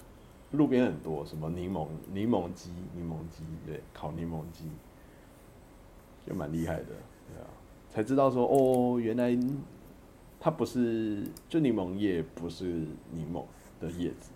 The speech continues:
是另外一种，好像是什么，马-，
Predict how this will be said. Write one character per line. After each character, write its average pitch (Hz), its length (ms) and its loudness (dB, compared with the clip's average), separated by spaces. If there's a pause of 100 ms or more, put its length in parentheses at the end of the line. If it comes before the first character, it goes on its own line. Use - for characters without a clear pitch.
(200)
是 87 140 -6
另 90 160 -4
外 80 120 -4
一 78 40 -6
种， 76 120 -8 (1080)
好 78 100 -6
像 87 100 -6
是 113 140 -8
什 82 100 -10
么， - 120 -10 (280)
马-， 78 280 -6